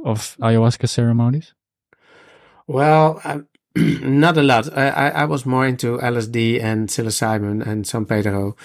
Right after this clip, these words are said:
Speaker 2: So I focused on these two, three substances more than, because I didn't like ceremonies in groups and where people are
Speaker 1: Mm-hmm.
Speaker 2: puking and someone
Speaker 1: Mm-hmm.
Speaker 2: else does the music.
Speaker 1: <laughs>
Speaker 2: So I, I was like, "Okay, I want to do that myself." So I, I,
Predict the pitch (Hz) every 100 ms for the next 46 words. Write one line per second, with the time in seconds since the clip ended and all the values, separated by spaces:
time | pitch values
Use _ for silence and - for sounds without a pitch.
0 | - - - - 117 117 107 113 107 101
1 | - 110 110 107 107 - - 104 104 95
2 | - 110 110 107 117 - - - 107 113
3 | 101 113 110 113 113 113 110 110 110 113
4 | - 110 110 107 113 107 101 104 - 117
5 | 110 110 107 107 107 107 101 107 107 104
6 | 101 101 95 - - 110 101 104 117 113
7 | - 107 104 107 104 92 - - - -
8 | 120 110 107 107 110 110 - 107 110 -
9 | 104 113 117 110 110 - - - - -
10 | 151 120 117 123 127 127 139 123 123 117
11 | 127 110 117 113 113 113 - 110 123 113
12 | 110 104 - 101 104 113 110 113 113 117